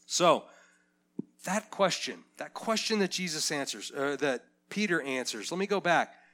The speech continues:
"Who do you say that I am?" Jesus says,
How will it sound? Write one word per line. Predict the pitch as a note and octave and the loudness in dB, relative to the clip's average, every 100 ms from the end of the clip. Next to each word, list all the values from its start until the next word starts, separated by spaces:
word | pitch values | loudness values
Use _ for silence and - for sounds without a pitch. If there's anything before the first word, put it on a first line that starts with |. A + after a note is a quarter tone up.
| _ _ _ - | _ _ _ -4
"Who | - A#3+ | 2 2
do | A3+ | 2
you | G#3+ F3+ F#3+ G3 | 0 0 2 4
say | - G3 F#3+ | 4 6 6
that | F#3 F3 | 6 8
I | E3+ E3 | 8 8
am?" | E3+ E3+ F3+ C#3+ A#2 | 8 6 6 6 0
Jesus | C3 B2+ B2 - | -6 -6 -4 -2
says, | C3 B2 A#2 | 0 0 -2